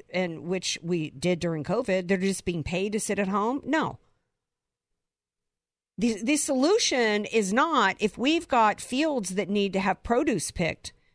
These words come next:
and w-, there's nobody that's, that's doing it, and the farmers can't get any help, the solution is not to bring in illegals. The solution is to go to the people that are being paid to sit at home, that are on welfare, and make it transactional again like it was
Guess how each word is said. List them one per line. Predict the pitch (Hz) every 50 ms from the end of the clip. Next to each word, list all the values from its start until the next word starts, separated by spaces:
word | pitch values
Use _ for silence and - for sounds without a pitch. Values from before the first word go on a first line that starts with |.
| _ _ _ _
and | - 180 190 190
w-, | 196 208
there's | 180 185 220 233 220 233
nobody | 233 254 262 240 262 233 233 220
that's, | 196 196 185 - - - -
that's | 185 208 175 165
doing | 151 208 262 311 311 240
it, | 208 190
and | 190 190 190
the | 180
farmers | - - 202 226 247 240 214 196 180 -
can't | - 226 202 175
get | 170 196 185
any | 185 170 160 151
help, | 190 247 285 269 220 - - - - 233 -
the | - 247
solution | - - 262 262 277 370 440 - - - 254 240
is | 226 214
not | 233 226 202 196
to | - 170
bring | 202 196 190
in | 190 180
illegals. | 175 175 202 302 392 370 214 208 190 -
The | - 202
solution | - - 240 247 311 403 - - 294 247
is | 220 - -
to | 214 190
go | 233 226
to | 208 202
the | 170 185
people | - 247 233 233 - 208
that | 190 180
are | 180 180
being | 180 185 180 175
paid | - 208 214 202 180
to | 190
sit | 180 202 185 170
at | 151 151
home, | 208 240 269 269
that | 240 208
are | 180 175
on | 170 165 160
welfare, | 160 190 233 294 403 - - 185 156 151 151 - - - - - 208 -
and | - 220 220
make | 220 208 202 -
it | 170 -
transactional | - - 190 180 175 165 165 175 175 302 - - - 277 254 208 175
again | 170 165 165 151 156 160
like | 160 156 -
it | 165 156
was | 147 160 160 156 147